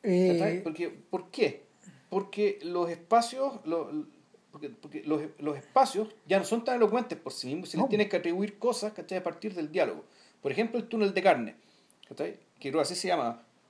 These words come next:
Speaker 1: ¿cachai? Que es el túnel este donde
Speaker 2: Eh, es que, no, el, el, se llama la moledora de carne.
Speaker 1: La moledora de carne. Claro, y que es un túnel,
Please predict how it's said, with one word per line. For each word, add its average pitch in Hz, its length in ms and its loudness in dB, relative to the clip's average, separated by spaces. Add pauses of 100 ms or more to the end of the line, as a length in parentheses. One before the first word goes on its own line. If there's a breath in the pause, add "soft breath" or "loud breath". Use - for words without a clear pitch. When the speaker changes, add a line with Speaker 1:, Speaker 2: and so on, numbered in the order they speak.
Speaker 1:
¿cachai? 147 300 -12
Que 160 140 -2
es 170 100 -2
el 170 60 -16
túnel 185 360 -4
este 160 200 -8
donde 156 800 0 (120)
Speaker 2:
Eh, 208 140 0
es 170 60 0
que, 214 120 -4
no, 202 180 8
el, 180 420 2
el, 190 100 -6
se 196 120 -6
llama 196 200 2
la 170 140 0
moledora 160 460 8
de 170 80 6
carne. - 100 -10
Speaker 1:
La 131 80 2
moledora 139 300 4
de 135 60 2
carne. 104 180 -4 (580 soft breath)
Claro, 110 160 -2
y 120 60 -4
que 151 80 2
es 196 40 6
un 220 140 2
túnel, 190 380 0